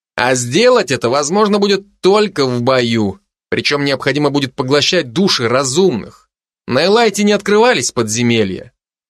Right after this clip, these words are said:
Далёкие предки Лерны что-то сделали, что навсегда остановило этот процесс.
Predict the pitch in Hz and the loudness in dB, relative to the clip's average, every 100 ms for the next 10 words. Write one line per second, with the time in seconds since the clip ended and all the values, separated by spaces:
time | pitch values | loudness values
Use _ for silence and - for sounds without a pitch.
0 | - 113 113 151 190 151 143 175 175 160 | -10 -2 0 2 0 -2 0 0 0 0
1 | 151 185 156 139 - 139 135 123 185 185 | 0 0 0 -2 -2 -2 -2 0 2 2
2 | 143 120 _ _ - 135 135 131 - 143 | 2 -4 _ _ -6 -2 -2 -2 -4 -2
3 | 160 226 - 160 - 160 151 165 151 131 | 0 0 -2 -6 -2 0 2 2 2 0
4 | 127 - 123 113 - 104 85 - | -2 -2 -2 -2 -4 -4 -4 -10